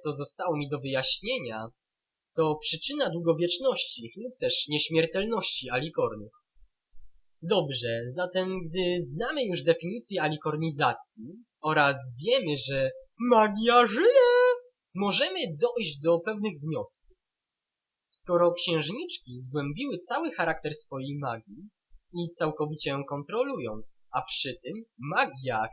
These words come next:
która zamieszkuje ich ciała, również ma własną wolę, to powód, dla którego żyją one tak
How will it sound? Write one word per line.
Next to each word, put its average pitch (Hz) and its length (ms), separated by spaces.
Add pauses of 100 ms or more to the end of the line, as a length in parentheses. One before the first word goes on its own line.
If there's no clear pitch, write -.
która 139 300
zamieszkuje 139 640
ich - 120
ciała, 113 360 (280)
również 196 500
ma 135 160
własną 180 380 (140)
wolę, 110 360 (480)
to 156 80 (100)
powód, 190 300 (120)
dla 143 100
którego 151 420
żyją 226 380
one 165 280
tak 139 120